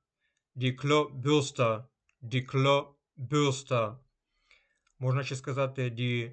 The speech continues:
Toilettenbürste. Макіяж. Die Schminke. Die Schminke.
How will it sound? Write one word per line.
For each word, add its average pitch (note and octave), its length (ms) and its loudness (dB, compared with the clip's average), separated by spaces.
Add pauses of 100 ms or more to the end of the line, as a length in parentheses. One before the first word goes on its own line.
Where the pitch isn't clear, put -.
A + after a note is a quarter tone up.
(100)
Toilettenbürste. B2 1300 0 (1700)
Макіяж. C3 720 0 (1080)
Die C3 100 2
Schminke. B2+ 720 0 (680)
Die B2+ 100 0
Schminke. B2+ 720 0